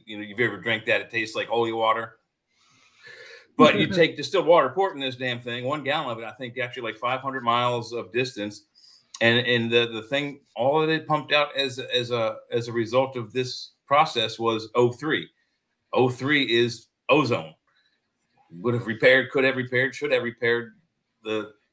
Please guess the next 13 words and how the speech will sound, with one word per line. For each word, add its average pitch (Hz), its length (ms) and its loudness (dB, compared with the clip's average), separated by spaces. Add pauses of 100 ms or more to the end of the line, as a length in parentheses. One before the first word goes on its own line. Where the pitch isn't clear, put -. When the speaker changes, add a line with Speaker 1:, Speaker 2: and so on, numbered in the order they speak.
Speaker 1:
atmosphere. 123 640 -2
But 117 220 2 (520)
Toyota, 139 560 4 (300)
opec 156 340 2
nations 135 340 -4
in 127 80 -4
America 127 640 0
paid 143 220 -4
this 131 120 -10
guy 123 160 0
a 117 100 0
billion 135 320 -2
bucks. 170 300 -2